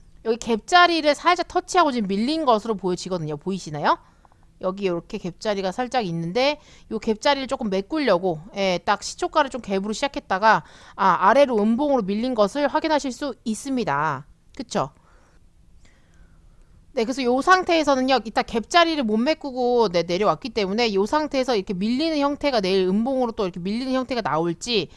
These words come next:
아니면 여기를 아예 잡아주는 형태가 나올지를 지켜봐야 될 것 같아요. 네, 그래서 어떠-, 어떤 캔들들을 보여줄지를 한번, 네, 잘 지켜보자고요. 그러면서 우리들도 계좌를 잘 관리를 해야 될 것 같습니다. 그쵸?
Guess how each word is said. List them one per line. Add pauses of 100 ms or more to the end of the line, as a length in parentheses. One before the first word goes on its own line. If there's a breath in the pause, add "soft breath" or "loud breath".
(220 loud breath)
아니면
여기를
아예
잡아주는
형태가
나올지를
지켜봐야
될
것
같아요. (100)
네, (260 loud breath)
그래서
어떠-,
어떤
캔들들을
보여줄지를
한번, (300 soft breath)
네,
잘
지켜보자고요.
그러면서
우리들도 (240 loud breath)
계좌를
잘
관리를
해야
될
것 (160)
같습니다.
그쵸?